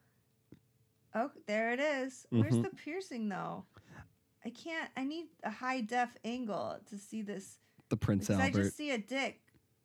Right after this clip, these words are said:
Speaker 1: I don't. Well, you know what? Good for him,
Speaker 2: Yeah,
Speaker 1: I
Speaker 2: uh,
Speaker 1: guess.
Speaker 2: honestly, uh, more power to him. I hope he's happy.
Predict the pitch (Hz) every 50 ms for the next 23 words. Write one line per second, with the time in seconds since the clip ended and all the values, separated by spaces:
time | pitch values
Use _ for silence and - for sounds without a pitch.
0 | - 226 233 240 247 254 262 254 208 190 - _ _ _ _ _ _ _ _ _
1 | _ _ _ _ _ _ _ _ _ _ - - _ _ _ _ _ _ _ _
2 | _ _ _ _ _ _ _ _ _ _ _ _ _ _ _ _ - - _ _
3 | _ _ _ _ _ _ 262 285 302 320 320 311 320 320 330 339 339 330 311 -
4 | - 330 359 - - 220 190 175 180 156 98 - - - - - 156 - 185 165
5 | 160 143 113 101 - - - - - - - 147 135 139 143 143 151 - - 120
6 | 113 - _ _ - 107 - - 139 139 147 143 131 147 135 123 120 117 113 -
7 | - 104 101 101 104 - _ _ - - 131 127 120 - 120 113 - 104 98 98
8 | - 104 104 110